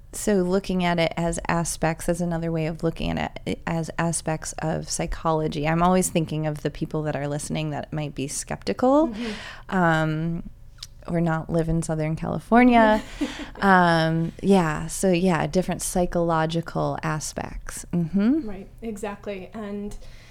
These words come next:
Speaker 2: this idea of, uh, I think you said it, or maybe I said it a while back, that, uh,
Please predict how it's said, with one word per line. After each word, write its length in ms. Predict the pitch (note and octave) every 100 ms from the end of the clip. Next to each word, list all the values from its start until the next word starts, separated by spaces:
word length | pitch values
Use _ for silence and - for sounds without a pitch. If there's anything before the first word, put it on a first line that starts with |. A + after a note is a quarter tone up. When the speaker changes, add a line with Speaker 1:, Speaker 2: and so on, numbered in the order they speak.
| - -
Speaker 2:
this 320 | A#3+ A3+ B3 A3+
idea 520 | G#3 G3+ G#3+ G#3+ G3+ -
of, 680 | G#3+ F#3 F3+ F3+ - - - - -
uh, 100 | - - -
I 120 | G#3+
think 180 | F#3+ A3+
you 100 | A3
said 240 | A3 G3+ G3
it, 120 | G3
or 100 | F#3+
maybe 240 | F#3+ F#3+
I 60 | F#3
said 200 | - F#3+
it 80 | F#3+
a 40 |
while 260 | F#3 F#3 F#3
back, 360 | F#3+ F#3 F#3 -
that, 320 | G#3 G3+ - - - - -
uh, 240 | A3